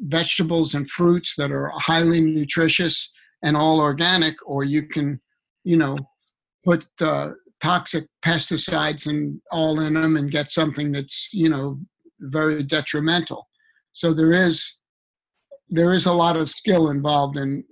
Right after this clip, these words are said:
in harvesting it, or at least harvesting it in the quality that, that I would give. Now, when I say that, I mean, I'm talking about not only, you know, there were companies along the way,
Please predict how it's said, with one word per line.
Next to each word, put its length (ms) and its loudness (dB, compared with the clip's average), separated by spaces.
in 180 -6
harvesting 720 0
it, 160 -2
or 140 4
at 100 0
least 320 2
harvesting 680 -2
it 160 -2
in 140 -4
the 80 -4
quality 640 0
that, 260 -6
that 220 -2
I 220 2
would 280 -4
give. 440 0
Now, 840 -4
when 120 -2
I 200 0
say 300 0
that, 280 0
I 100 0
mean, 320 -4
I'm 200 -6
talking 420 -2
about 300 -2
not 260 2
only, 360 0
you 100 2
know, 120 0
there 160 -4
were 200 -4
companies 520 0
along 320 -2
the 100 -2
way, 460 -2